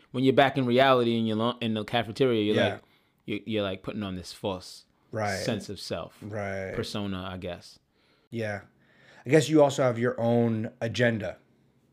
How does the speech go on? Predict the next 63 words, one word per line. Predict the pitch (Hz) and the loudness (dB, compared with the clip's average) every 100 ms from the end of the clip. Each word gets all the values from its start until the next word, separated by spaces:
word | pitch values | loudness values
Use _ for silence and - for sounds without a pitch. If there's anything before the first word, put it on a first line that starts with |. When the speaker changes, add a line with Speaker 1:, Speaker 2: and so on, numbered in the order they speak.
| _ _ - | _ _ -14
Speaker 1:
Right. | 101 92 | -8 -4
Speaker 2:
right? | 110 120 | -2 0
When | 131 | 4
you're | 135 | 6
watching | 131 135 - 131 | 8 6 2 0
the | |
movie, | 131 123 113 - - - | 0 0 -4 -10 -20 -6
you're | 120 | -2
just | 123 120 | 0 -2
enjoying | 110 117 131 135 | -2 2 2 2
it | 110 | -2
and | |
taking | - 120 107 113 | -2 -2 -2 -6
it | 110 | -6
as | 104 92 | -8 -10
it | 95 | -4
comes. | 135 110 92 - - - | 0 0 -4 -14 -20 -14
When | - 127 | -2 2
you're | 139 | 4
making | 151 160 143 | 4 4 0
fun | 104 147 | 0 2
of | 151 | 2
someone | - 113 107 107 | 0 -4 -4 -6
that | 92 | -10
you | 98 | -12
probably | - 101 95 | -10 -8 -6
shouldn't | - 175 101 | -2 0 -2
be, | 101 120 147 - | -6 -10 -14 -16
I | |
mean, | 110 98 | -12 -10
you | |
really | 117 107 | -6 -8
shouldn't | 95 - 90 85 | -8 -14 -16 -10
ever | - 98 | -10 -10
make | 87 98 | -12 -18
fun | - 110 | -8 -4
of | 127 | -2
Speaker 1:
No, | 120 | 0
Speaker 2:
someone, | 104 95 | -2 -2
Speaker 1:
yeah, | 95 | -4
Speaker 2:
but, | |
Speaker 1:
you | 92 | -8
shouldn't. | - - - | -10 -12 -10
Speaker 2:
eh, | 139 160 | -8 -2
you | 170 | 2
know, | 117 107 | 2 2
unless | 139 120 | -2 -2
it's | 104 - | -6 0
just | 117 120 - - _ | 4 4 0 -16 _
pure | - 139 135 | 4 6 6
fun, | 135 131 127 127 131 _ _ | 4 4 4 2 -4 _ _
Speaker 1:
Unless | 131 131 | 4 4
Speaker 2:
your | 139 | 6
Speaker 1:
it's, | 135 | 6
Speaker 2:
friends, | 127 | 8
Speaker 1:
unless | 147 147 | 6 8
Speaker 2:
you | 147 | 8
Speaker 1:
it's, | |
Speaker 2:
know, | 135 | 8
whatever. | 143 170 127 120 | 10 10 8 6
Speaker 1:
it, | 120 117 | 4 4
it's, | 135 131 | 2 0
it's | - | -4